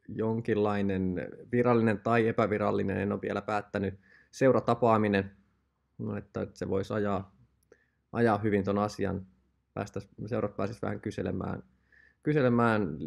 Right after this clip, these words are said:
mitä liitossa tapahtuu, ja mä yritän parhaani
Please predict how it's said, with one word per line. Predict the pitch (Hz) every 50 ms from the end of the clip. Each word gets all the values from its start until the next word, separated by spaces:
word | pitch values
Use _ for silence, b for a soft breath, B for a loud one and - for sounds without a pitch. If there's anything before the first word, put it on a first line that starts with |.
| 85 - _ -
mitä | 123 117 113 117 117 117 113 107 - - -
liitossa | 110 113 113 104 110 - - 104
tapahtuu, | - 107 104 - 104 101 - _ - 104 98
ja | 101 98 101 98 98
mä | 101 104 107 104 92 - - -
yritän | 123 110 101 107 101 107 104 98 87 82 - -
parhaani | 110 110 104 107 110 101 98 101 101 101 98 85 -